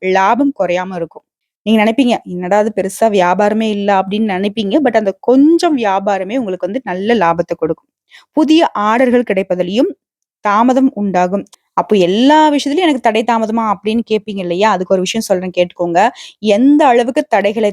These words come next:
தாண்டி ஒரு விஷயம் உங்க கைக்கு வருதோ, அந்த விஷயம் உங்களுக்கு நிலைச்சு நிக்கும், நல்ல அதீத பலனை கொடுக்குங்கிறதுல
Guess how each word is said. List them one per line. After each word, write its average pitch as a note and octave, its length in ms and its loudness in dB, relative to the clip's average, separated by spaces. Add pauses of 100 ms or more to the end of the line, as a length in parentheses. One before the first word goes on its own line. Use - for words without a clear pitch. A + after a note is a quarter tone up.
தாண்டி C4+ 480 2
ஒரு A3+ 160 2
விஷயம் A3 280 -6
உங்க G3+ 100 -6
கைக்கு G3 320 -2
வருதோ, F3+ 380 0
அந்த A#3+ 420 0
விஷயம் G#3+ 360 -2
உங்களுக்கு G3+ 280 0
நிலைச்சு G3+ 320 2
நிக்கும், C4 420 -2
நல்ல B3 440 2 (460)
அதீத D4 340 2
பலனை B3 360 0
கொடுக்குங்கிறதுல G3 640 -4